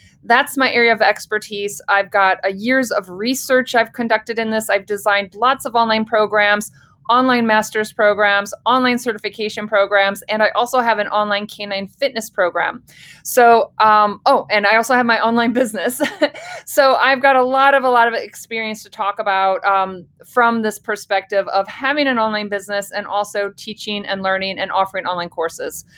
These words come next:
So let me pull up my screen here. I'm gonna dive right in and I'm going to give you some tips. I'm gonna share some shots, some screenshots of some pages. Oh, before I do that, I do have a handout for you.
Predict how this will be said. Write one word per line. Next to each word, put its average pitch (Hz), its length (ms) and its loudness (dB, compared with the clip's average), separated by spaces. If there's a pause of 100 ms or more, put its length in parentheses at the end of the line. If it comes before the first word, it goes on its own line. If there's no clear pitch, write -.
(220)
So 240 500 4 (760)
let 233 180 2
me 285 80 0
pull 320 220 2
up 302 140 4
my 254 100 2
screen 247 460 0
here. 202 340 2
I'm 233 100 0
gonna 294 220 0
dive 240 320 2
right 220 240 0
in 202 360 -2
and 202 140 -2
I'm 208 120 -4
going 220 180 -4
to 226 80 -6
give 214 140 -8
you 214 80 -6
some 220 180 -10
tips. 202 320 -4
I'm 214 140 -6
gonna 208 320 -2
share 214 600 2
some 190 840 -4
shots, - 500 0
some 214 120 -10
screenshots 262 600 -4
of 202 120 -10
some 214 160 -10
pages. 214 400 -6 (320)
Oh, 269 280 4 (120)
before 311 360 0
I 349 100 -2
do 311 200 -6
that, 254 240 0
I 247 120 -2
do 294 180 -6
have 359 160 -4
a 302 80 -2
handout 269 520 -2
for 220 200 -2
you. 196 340 -4